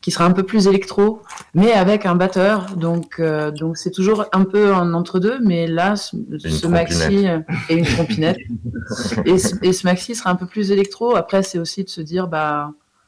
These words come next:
Speaker 1: à un moment, j'ai dit, j'ai envie de faire de la musique qui se danse, sur laquelle on peut danser. Euh, parce que, parce que les concerts, ouvre-toi les veines, c'est, moi, j'adore, hein.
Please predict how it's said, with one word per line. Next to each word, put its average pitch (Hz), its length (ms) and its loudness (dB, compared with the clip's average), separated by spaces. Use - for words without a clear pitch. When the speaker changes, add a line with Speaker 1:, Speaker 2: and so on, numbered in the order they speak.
Speaker 1:
à 160 60 0
un 165 60 2
moment, 170 220 2
j'ai 196 140 0
dit, 180 120 0
j'ai 170 140 -2
envie 160 180 -2
de 180 60 -10
faire 175 160 -2
de 165 80 0
la 160 100 0
musique 156 300 -4
qui 156 160 -10
se 139 100 -12
danse, 175 640 -2
sur - 160 -6
laquelle 175 240 2
on 180 80 4
peut 180 120 -2
danser. 170 520 -2
Euh, 139 800 -4
parce 143 240 -4
que, 156 500 0
parce 151 160 -2
que - 80 -2
les 160 140 2
concerts, 165 340 0
ouvre-toi 160 300 -2
les 156 100 2
veines, 160 500 4
c'est, 139 380 -2
moi, 151 120 0
j'adore, 185 340 2
hein. 113 140 2